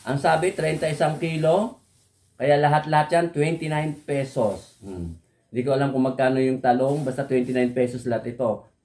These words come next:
Itong kamote, ay itong gabi,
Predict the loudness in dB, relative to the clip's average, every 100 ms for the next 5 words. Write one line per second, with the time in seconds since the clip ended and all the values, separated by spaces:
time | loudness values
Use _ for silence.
0 | _ -10 -6 -6 -2 -2 0 2 0 -2
1 | 0 0 0 -2 -4 -6 0 2 4 2
2 | -2 -2 -2